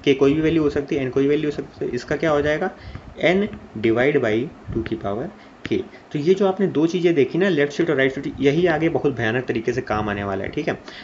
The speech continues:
तो अगर आपको ये समझ में आ गया तो बहुत ही अच्छी बात है, तो आप अगले video का इंतजार करो। कल हम लोग यहाँ पे बात करने वाले हैं हमारे bit manipulation के applications की। तो इनके कम से कम चौदह से पन्द्रह application है,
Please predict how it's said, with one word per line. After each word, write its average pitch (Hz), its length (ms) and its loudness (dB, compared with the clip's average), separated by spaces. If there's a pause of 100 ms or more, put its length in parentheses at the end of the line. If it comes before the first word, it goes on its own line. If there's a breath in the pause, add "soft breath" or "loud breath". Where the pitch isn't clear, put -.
तो 127 60 2
अगर 131 120 2
आपको 135 160 2
ये 139 60 4
समझ 123 260 -2
में 131 80 0
आ 113 120 0
गया 143 180 -4 (300)
तो 104 60 -8
बहुत 101 220 -4
ही 113 60 0
अच्छी 101 220 -2
बात 123 220 0
है, - 60 -2
तो 127 80 -4
आप 113 160 -2
अगले 107 200 0
video 107 220 0
का 110 80 -2
इंतजार 107 340 -2
करो। 156 180 -6 (340 loud breath)
कल 175 120 6
हम 165 140 2
लोग 170 100 6
यहाँ 165 140 2
पे 165 100 -2
बात 131 260 0
करने 139 180 0
वाले 131 240 0
हैं 160 160 -2
हमारे 135 400 -4
bit 143 220 0
manipulation 127 640 0
के 160 240 -2
applications 120 720 0
की। 104 140 -6
तो 117 100 -2
इनके 123 180 0
कम 131 140 -4
से 139 60 -2
कम 143 100 -2
चौदह 117 280 2
से 135 120 -2
पन्द्रह 127 280 0
application 123 540 -2
है, 135 100 -8